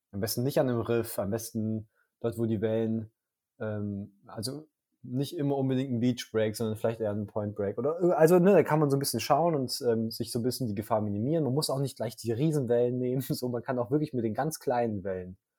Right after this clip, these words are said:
surfen lernen, die so richtig so total harmlos aussehen, ne, wo man einfach so drunter wegtauchen kann. Und das wäre jetzt zuerst mal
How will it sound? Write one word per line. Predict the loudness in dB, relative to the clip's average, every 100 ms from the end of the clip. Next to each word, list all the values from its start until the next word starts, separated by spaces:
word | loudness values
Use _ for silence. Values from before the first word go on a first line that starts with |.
| _ -10
surfen | -4 -4 -4
lernen, | -6 -6 -4
die | -2
so | 0
richtig | 0 -2 -2
so | -2 -2
total | -4 -6 0 2 2 0 _ _ _ _ _ _
harmlos | -2 0 0 0
aussehen, | -2 -2 -6 -6
ne, | -4
wo | -4
man | -4
einfach | -2 -2 -4
so | -6 -10 _
drunter | -8 -6
wegtauchen | -8 -8 -10 -10
kann. | -16 -20 -20 _ _ _ _ _ _ -12
Und | -10
das | -6
wäre | -6
jetzt | -6 -6
zuerst | -6 -6
mal | -8 -10